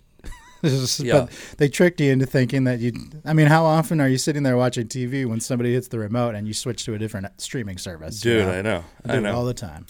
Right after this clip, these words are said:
Speaker 2: My,
Speaker 1: All the
Speaker 2: if
Speaker 1: time.
Speaker 2: my daughter could run the remote, I'd be fighting her for, she'd be putting Bluey on every fucking eight minutes.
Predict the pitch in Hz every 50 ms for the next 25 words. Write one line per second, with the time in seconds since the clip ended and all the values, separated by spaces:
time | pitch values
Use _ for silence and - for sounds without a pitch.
0 | - - 123 135 143 - 139 - - 151 151 151 160 170 143 135 127 135 139 143
1 | 143 - - 131 117 113 120 120 123 120 117 117 110 104 101 107 113 117 - -
2 | - 107 110 117 123 101 - - 120 110 113 117 113 110 107 107 110 104 104 92
3 | - - 104 92 95 - - - 127 113 120 113 - 127 120 113 98 95 - 101
4 | 104 110 113 113 113 110 98 92 90 87 87 85 87 95 - - 101 95 95 98
5 | 92 92 87 - - 107 98 92 - 98 95 98 - 101 104 90 101 104 104 101
6 | 101 95 - - -